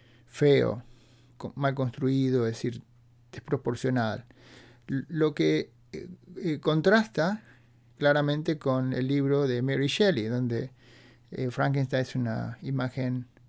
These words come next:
preciosa. ¿no? Es un, es un cuerpo masculino, ah, muy lindo. Ah,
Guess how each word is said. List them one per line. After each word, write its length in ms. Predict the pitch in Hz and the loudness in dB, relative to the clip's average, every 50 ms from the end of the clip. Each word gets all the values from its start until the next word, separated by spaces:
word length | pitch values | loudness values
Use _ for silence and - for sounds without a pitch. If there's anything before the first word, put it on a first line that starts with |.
| - _ _ | -20 _ _
preciosa. 640 | - 131 135 127 - 202 190 139 - - 170 156 - - - _ - | -4 -4 -4 0 4 4 4 4 2 -2 -10 -10 -12 -14 -20 _ -12
¿no? 140 | 165 139 | -10 -8
Es 140 | 135 131 - | -8 -8 -6
un, 200 | 131 127 123 131 - | -6 -4 -4 -4 -6
es 180 | 123 123 - | -6 -4 -4
un 120 | 139 135 127 | -4 -4 0
cuerpo 480 | - 147 143 143 139 143 139 139 165 - - - - - - _ _ | 0 0 0 0 2 0 0 0 0 -4 -14 -20 -20 -20 -20 _ _
masculino, 960 | - 139 135 127 - - - 143 147 170 180 175 151 139 135 147 180 202 - - _ _ _ - - _ - _ - - | 0 0 0 0 0 -2 0 2 4 6 6 6 6 4 2 2 0 -2 -4 -10 _ _ _ -20 -20 _ -20 _ -16 -12
ah, 380 | 160 113 110 107 110 113 110 - - _ - _ _ - - - - _ _ - | -8 -8 -6 -6 -6 -8 -10 -12 -14 _ -20 _ _ -20 -20 -20 -20 _ _ 0
muy 160 | 151 156 156 | 4 6 8
lindo. 400 | 180 202 175 120 113 - - - - - _ _ _ _ _ _ _ _ - | 8 8 6 4 2 0 -4 -10 -18 -20 _ _ _ _ _ _ _ _ -8
Ah, 360 | 151 123 123 127 127 - | -6 -4 -4 -4 -6 -8